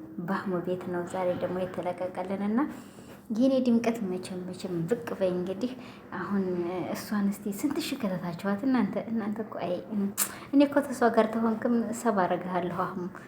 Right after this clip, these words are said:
ግን ከሷ ጋር ታልሆንክ አላረግህም። ነግሬሃለሁ።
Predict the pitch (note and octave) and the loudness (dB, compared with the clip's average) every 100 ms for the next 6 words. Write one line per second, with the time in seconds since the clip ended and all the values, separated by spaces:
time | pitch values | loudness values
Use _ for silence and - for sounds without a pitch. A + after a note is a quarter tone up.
0 | - - A#3 A3+ A3+ G#3 G#3+ G#3 G#3+ A3+ | -10 0 4 4 4 4 4 2 0 -2
1 | - D#3 D#3 D3+ D#3 - G3+ - - - | -2 -2 -2 -2 -6 -8 -12 -12 -20 -20
2 | - - - - - - F3+ D#3+ D#3+ D#3+ | -20 -20 -20 -20 -14 -4 0 2 2 2
3 | D#3 - | 0 -2